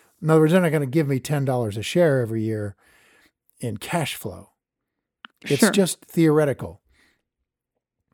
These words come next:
Speaker 1: You look puzzled.
Speaker 2: Yeah, because you said it's just theoretical, but your checklist point is,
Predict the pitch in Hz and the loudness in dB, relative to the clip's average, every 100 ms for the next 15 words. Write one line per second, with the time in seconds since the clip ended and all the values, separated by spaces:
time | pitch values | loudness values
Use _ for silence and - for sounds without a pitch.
0 | _ _ _ _ _ _ _ _ _ _ | _ _ _ _ _ _ _ _ _ _
1 | _ _ _ - 139 120 139 101 90 95 | _ _ _ -4 -4 -2 -6 -6 -10 -18
2 | _ _ - 277 247 226 240 220 220 240 | _ _ 0 2 4 4 6 4 4 2
3 | 214 - 220 - 226 214 214 220 190 175 | 2 2 0 2 2 4 4 2 0 0
4 | 180 185 - 294 - 180 - - 190 - | 0 0 2 0 2 0 2 0 2 2
5 | 190 180 | 2 0